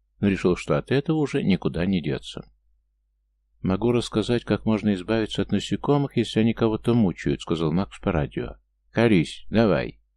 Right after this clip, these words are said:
«Не тяни», — услышал он сразу несколько нетерпеливых просьб.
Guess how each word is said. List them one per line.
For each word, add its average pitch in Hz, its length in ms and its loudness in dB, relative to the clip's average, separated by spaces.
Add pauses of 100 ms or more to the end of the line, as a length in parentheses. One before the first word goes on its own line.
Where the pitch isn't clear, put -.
(180)
«Не 95 180 4
тяни», — 110 560 4 (180)
услышал 95 340 0
он 85 100 0
сразу 123 320 0
несколько 110 380 0
нетерпеливых 90 580 -2
просьб. - 320 -4